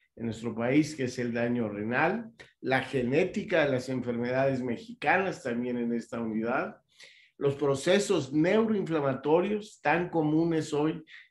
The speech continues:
y que lamentablemente con el proceso de envejecimiento de nuestra población serán una patología muy frecuente. Y en cardiología, la primera causa de muerte en nuestro país, la patología cardiovascular.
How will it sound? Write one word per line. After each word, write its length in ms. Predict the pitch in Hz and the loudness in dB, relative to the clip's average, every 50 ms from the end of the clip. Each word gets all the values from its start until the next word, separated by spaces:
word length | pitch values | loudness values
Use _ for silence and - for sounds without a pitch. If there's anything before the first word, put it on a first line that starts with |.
| _ | _
y 160 | - 123 120 120 | -8 -8 -6 -2
que 120 | 123 120 | 0 0
lamentablemente 880 | 120 120 120 123 123 120 131 143 156 160 160 147 147 151 151 151 160 143 | 2 2 0 0 -2 2 4 4 6 6 6 6 6 4 4 2 2 0
con 160 | 143 131 127 | 0 0 0
el 100 | 123 113 | 0 0
proceso 480 | 123 117 120 120 - 147 151 139 147 | 0 -2 -2 0 0 0 0 2 2
de 60 | 151 139 | 2 2
envejecimiento 1040 | 131 127 123 - 135 120 117 - 120 117 120 131 147 160 165 160 160 165 147 139 | 2 2 0 0 -2 -4 -2 -2 0 0 2 4 4 4 2 2 2 2 2 2
de 120 | 131 127 | 2 0
nuestra 340 | 123 123 117 117 123 117 110 | 0 -2 -2 -4 -4 -6 -4
población 720 | - 120 120 117 117 113 107 110 131 143 147 147 147 - _ _ - _ _ | -2 -2 -2 0 -2 -2 -4 -2 0 0 0 0 -2 -4 _ _ -20 _ _
serán 420 | _ - - 131 131 135 135 139 | _ -6 0 2 2 2 2 2
una 240 | 143 139 135 127 113 | 2 0 0 0 -2
patología 560 | 110 113 107 113 113 117 117 113 127 139 127 | -4 -6 -4 -4 -2 -2 -2 -2 -2 -2 0
muy 200 | 120 120 127 123 | 0 0 -2 -2
frecuente. 760 | 117 120 117 - - 110 117 120 123 127 131 156 180 208 - _ - - - _ _ _ _ | -4 -4 -6 -6 -6 -6 -4 -4 -4 -4 -8 -10 -12 -12 -16 _ -20 -20 -20 _ _ _ _
Y 160 | - - 165 | -2 2 4
en 140 | 208 240 240 | 4 4 4
cardiología, 1000 | - 233 196 185 165 170 160 147 143 135 - - 151 151 165 190 226 262 - - _ _ _ _ _ _ _ _ _ _ _ | 4 4 2 4 4 4 4 4 4 0 0 4 4 4 4 4 0 -4 -8 -12 _ _ _ _ _ _ _ _ _ _ _
la 220 | - - 151 147 | -4 -2 0 0
primera 420 | 147 156 156 165 180 185 180 170 151 | 2 2 2 6 8 8 6 6 6
causa 340 | 165 160 156 151 156 151 143 | 4 2 4 4 2 2 2
de 80 | 135 | 2
muerte 380 | 131 131 135 135 135 131 131 127 | 4 4 4 2 2 0 -2 -2
en 60 | 120 | -2
nuestro 420 | 120 113 - - - - 113 104 | -2 -4 -6 -10 -10 -8 -8 -4
país, 500 | 113 117 113 127 147 190 202 - - - | -2 0 2 2 2 0 0 -6 -8 -6
la 200 | 131 127 123 107 | -2 -2 0 0
patología 720 | 117 113 - - 113 110 107 110 - 135 135 131 127 123 127 | 0 -4 -4 -2 -4 -4 -4 -4 -2 0 2 2 2 0 -2
cardiovascular. 920 | - 127 117 113 110 110 104 92 98 98 - - _ 104 98 95 - - | -2 0 0 0 0 -2 -4 -4 -6 -12 -16 -14 _ -12 -10 -10 -12 -14